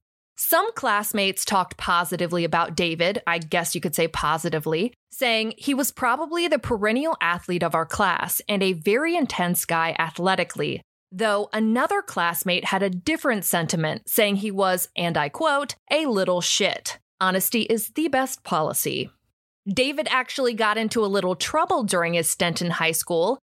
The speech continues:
According to the Houston Chronicle, he and another guy on the football team got charged with burglary of a motor vehicle. While in custody,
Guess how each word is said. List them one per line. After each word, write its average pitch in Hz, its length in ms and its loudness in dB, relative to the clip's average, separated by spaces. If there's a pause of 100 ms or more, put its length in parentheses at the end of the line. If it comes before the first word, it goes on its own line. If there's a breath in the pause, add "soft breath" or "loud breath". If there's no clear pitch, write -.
(120)
According 226 440 0
to 208 100 -2
the 190 80 0
Houston 190 420 0
Chronicle, 214 720 0 (100)
he 285 160 0
and 370 80 0
another 208 340 2
guy 180 280 0
on 175 100 -2
the 160 60 -4
football 202 460 0
team 180 280 0
got 175 220 0
charged 185 340 0
with 190 160 -4
burglary 320 720 0
of 247 100 0
a 247 80 2
motor 180 360 0
vehicle. 185 680 0 (220)
While 202 240 2
in 202 100 -2
custody, 180 640 0